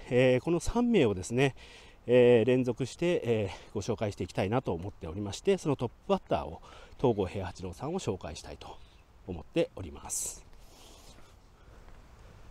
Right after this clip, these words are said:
では、東郷平八郎さんの、えー、まあ、簡単なご紹介をしながらですね、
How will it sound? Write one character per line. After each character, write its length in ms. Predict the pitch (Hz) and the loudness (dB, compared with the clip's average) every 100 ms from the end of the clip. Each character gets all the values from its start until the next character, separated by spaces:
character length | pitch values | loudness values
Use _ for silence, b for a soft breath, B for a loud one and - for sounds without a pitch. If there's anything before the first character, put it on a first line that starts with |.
| - - - - - - - - - - - - | -20 -20 -20 -20 -20 -20 -20 -20 -20 -20 -20 -14
で 120 | - 214 | 0 2
は、 340 | 196 101 87 - | 4 4 0 -2
東 180 | 165 190 | -2 2
郷 160 | 139 | 2
平 240 | 110 127 131 | 2 0 0
八 220 | 175 185 | -2 0
郎 100 | 151 | 0
さ 200 | - 107 | 0 -2
ん 120 | 104 | 0
の、 260 | 117 120 - | 0 0 -2
え 120 | 117 | -6
ー、 20 | 113 | -6
ま 80 | |
あ、 20 | 113 | -4
簡 180 | 127 | -4
単 200 | 127 156 | -2 -2
な 80 | 151 | -2
ご 100 | 135 | -2
紹 220 | 131 165 | -2 -2
介 160 | 147 165 | 0 0
を 80 | 165 | 0
し 160 | - | 0
な 100 | 170 | -2
が 80 | 185 | 2
ら 60 | 147 | 2
で 80 | 101 | 0
す 100 | 101 | 0
ね、 240 | 123 120 | 0 0